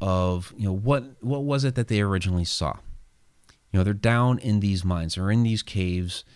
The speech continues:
and, you know, they're, you know, the pickaxe is going, you know, going at whatever. What are they seeing and experiencing down there? Are there little creatures and entities within there?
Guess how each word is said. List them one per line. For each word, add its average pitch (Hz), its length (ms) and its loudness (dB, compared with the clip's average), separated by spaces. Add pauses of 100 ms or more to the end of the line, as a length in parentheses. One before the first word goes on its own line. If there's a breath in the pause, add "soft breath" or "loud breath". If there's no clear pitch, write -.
(260 soft breath)
and, 87 720 0 (840)
you 92 120 -4
know, 80 220 -4
they're, 90 420 -2
you 90 140 -4
know, 80 140 -4 (420)
the 95 120 -4
pickaxe 113 640 -2
is 98 120 -4
going, 98 560 0
you 98 140 -8
know, 90 100 -4
going 101 320 0
at 82 160 -2
whatever. 87 540 -2 (1700 soft breath)
What 120 140 2
are 127 60 4
they 127 120 6
seeing 104 320 2
and 92 140 2
experiencing 80 560 -4
down 76 200 -4
there? 76 120 -6
Are 113 220 2
there 117 220 2
little 95 380 0
creatures 90 520 -4
and 85 100 0
entities 82 460 -4
within 160 320 0
there? 60 260 -2